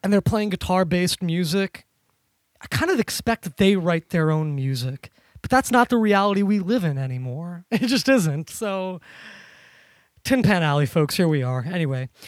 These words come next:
Soul Asylum was now a band without a record deal, and Perner was beginning to suffer from serious hearing problems.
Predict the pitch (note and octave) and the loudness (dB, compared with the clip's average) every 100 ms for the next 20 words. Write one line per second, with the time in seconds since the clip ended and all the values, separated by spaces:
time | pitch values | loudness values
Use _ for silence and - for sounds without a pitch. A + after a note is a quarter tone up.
0 | - - - D4+ D#4 - G#3 A3+ A3 G3+ | -20 -8 -4 -2 -2 0 0 2 2 2
1 | F#3+ D#3+ G#3+ A#3+ D#3 D#3+ F#3+ - E3 F3 | 2 2 2 4 2 0 -2 -8 0 2
2 | D3 D#3 F#3 - - D#3 C#3 C#3+ D3+ - | 2 -2 -4 -8 -2 0 0 0 -2 -2
3 | A3 C#3+ F#3 G3+ - - - F3 F3 - | -4 -4 -8 -10 -18 -20 -8 -6 -4 -6
4 | - F4 C4+ D3 D3 - - E3+ F3 D3 | -2 0 0 0 -4 -8 -6 -2 0 0
5 | E3+ C#3 C#4+ F3 D#3+ - G3+ G3 F#3+ - | -2 0 -2 -2 -6 -4 -4 -4 -6 -6
6 | F3+ - A#3+ A#3 A3 G#3 B3 C4+ E3+ - | -8 -8 -6 -2 -2 -2 -4 -4 -4 -4
7 | D3 F#3+ G3+ G#3 | -6 -6 -10 -12